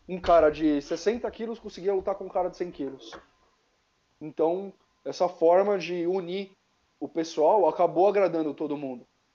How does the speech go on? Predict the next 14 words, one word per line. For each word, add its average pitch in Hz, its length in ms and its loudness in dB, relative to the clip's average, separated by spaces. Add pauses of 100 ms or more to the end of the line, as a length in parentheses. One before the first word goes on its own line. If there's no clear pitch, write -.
(460)
Hoje, 185 360 4
você - 140 -6
pega 170 220 2
um 180 100 -6
campeonato 160 680 -2
de 151 120 -12
nível 160 220 -6
mundial, 156 400 0
que - 80 -8
é 156 40 0
o - 40 2
U - 40 2
F 143 120 -6
C, 233 340 -4